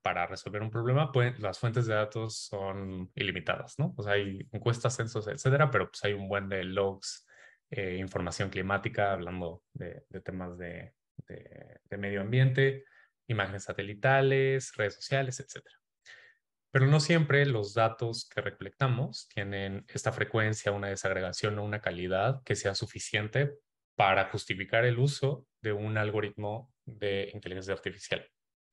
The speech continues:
¿no? O sea, pueden, pueden no ser representativos, no ser relevantes, no tener la calidad necesaria. Eh, y esta, y entonces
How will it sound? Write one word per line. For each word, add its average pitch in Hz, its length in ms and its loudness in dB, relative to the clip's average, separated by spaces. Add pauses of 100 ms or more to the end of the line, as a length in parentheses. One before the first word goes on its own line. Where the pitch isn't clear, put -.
(180)
¿no? 131 140 -4
O - 20 -4
sea, 107 160 -6
pueden, 127 440 6 (500)
pueden 117 200 4
no 117 80 2
ser 113 140 0
representativos, 107 680 2
no 117 100 2
ser 113 180 -4
relevantes, 110 880 -4 (120)
no 107 160 0
tener 101 220 0
la 101 120 0
calidad 90 440 -6
necesaria. 101 800 -2 (680)
Eh, 90 760 -6
y 117 160 0
esta, 131 500 2
y 104 220 -8
entonces 120 640 -2